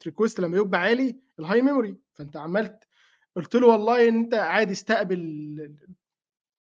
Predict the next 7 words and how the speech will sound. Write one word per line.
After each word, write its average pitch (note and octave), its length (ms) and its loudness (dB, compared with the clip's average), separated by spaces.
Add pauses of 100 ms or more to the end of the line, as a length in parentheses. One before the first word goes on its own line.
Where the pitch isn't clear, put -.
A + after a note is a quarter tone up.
(300)
مية، A#3 360 0 (880)
آه، D#3+ 380 -10
ماكس G3 320 -4
ان D#3+ 100 -6
فلايت E3+ 420 -4
ريكويست C#3+ 420 -20
مثلًا، C3+ 220 -20